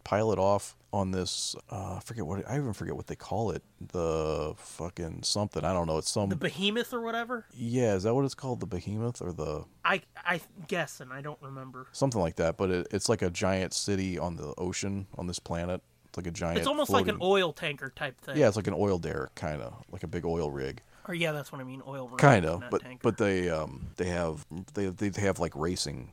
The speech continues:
Speaker 1: like, starship or, like, fighter jet races and stuff.
Speaker 2: Yeah.
Speaker 1: But they drop this dude off there, and he's supposed to spy on this, 'cause it's like a, I guess it's like a hub for, like, people from lots of different places,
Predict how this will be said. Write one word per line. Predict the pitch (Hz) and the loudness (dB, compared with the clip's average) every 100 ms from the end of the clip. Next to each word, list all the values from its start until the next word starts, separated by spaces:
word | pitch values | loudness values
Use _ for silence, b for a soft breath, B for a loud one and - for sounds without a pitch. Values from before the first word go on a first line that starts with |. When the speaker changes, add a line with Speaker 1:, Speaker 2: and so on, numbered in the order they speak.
| - | -10
Speaker 1:
like, | - - - - | -10 -10 -18 -10
starship | - 95 90 101 | 2 4 4 2
or, | 67 78 | 0 0
like, | 78 - | 0 -2
fighter | - 92 90 - _ | 0 2 2 -4 _
jet | - 95 95 _ _ | -2 0 0 _ _
races | 98 92 90 110 98 - | -4 -2 -2 -4 -4 -6
and | 95 | -6
stuff. | - 101 98 - _ | 0 2 0 -4 _
Speaker 2:
Yeah. | 180 160 135 113 - _ | -2 0 0 -6 -14 _
Speaker 1:
But | 117 | 2
they | 107 | 6
drop | 120 113 | 6 6
this | 107 | 2
dude | - 107 | 2 6
off | 101 127 - | 8 8 8
there, | 95 92 | 4 6
and | 92 | 4
he's | 95 | -2
supposed | - 104 90 | 2 2 2
to | 90 87 58 | 0 0 0
spy | - - 90 98 | -4 0 4 4
on | 92 82 | 4 0
this, | 85 85 | -2 -4
'cause | - | -2
it's | 117 - | 0 4
like | 107 | 4
a, | 95 90 87 - - - | 4 2 0 -2 -10 -12
I | 101 | -4
guess | 104 | -4
it's | 95 - | -2 -2
like | 92 | -2
a | |
hub | 78 - 92 85 | -2 2 2 2
for, | - 87 | -4 -2
like, | 85 170 - | -2 -2 -4
people | - 127 | 0 2
from | 107 | 2
lots | 101 92 | 2 2
of | 123 | -2
different | - 85 | -8 -2
places, | 98 92 113 98 - | 0 0 -2 -4 -6